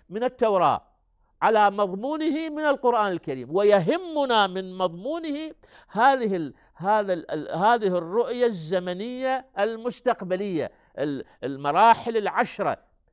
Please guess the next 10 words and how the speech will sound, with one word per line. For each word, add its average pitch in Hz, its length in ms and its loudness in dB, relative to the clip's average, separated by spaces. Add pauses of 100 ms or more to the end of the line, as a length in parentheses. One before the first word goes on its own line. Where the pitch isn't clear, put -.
(160)
من 208 240 -6
زمن 196 320 0
آدم 233 580 -2 (260)
إلى 220 300 4
يوم 185 220 -2
القيامة، 214 640 -2 (320)
وهذه 170 440 0
نسبت 185 420 -2
إلى 156 220 -4
إدريس، 170 440 -10